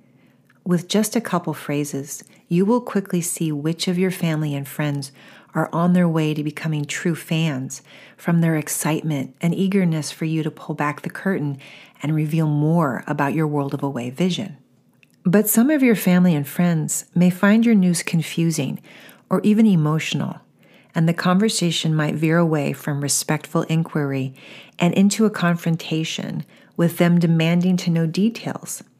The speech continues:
saying something like, "I expect you to tell me what it costs,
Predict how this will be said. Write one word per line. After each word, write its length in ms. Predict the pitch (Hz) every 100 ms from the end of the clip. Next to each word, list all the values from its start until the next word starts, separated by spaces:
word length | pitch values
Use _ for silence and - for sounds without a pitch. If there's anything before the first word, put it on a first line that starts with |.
| _ -
saying 280 | - 196 180
something 360 | 185 170 170
like, 340 | 160 156 - _ _ _ _
"I 120 | 226 330
expect 460 | - - 202 196
you 80 | 185
to 60 | 180
tell 240 | - 180
me 120 | 180
what 160 | 165 147
it 100 | 143
costs, 580 | - 220 247 - -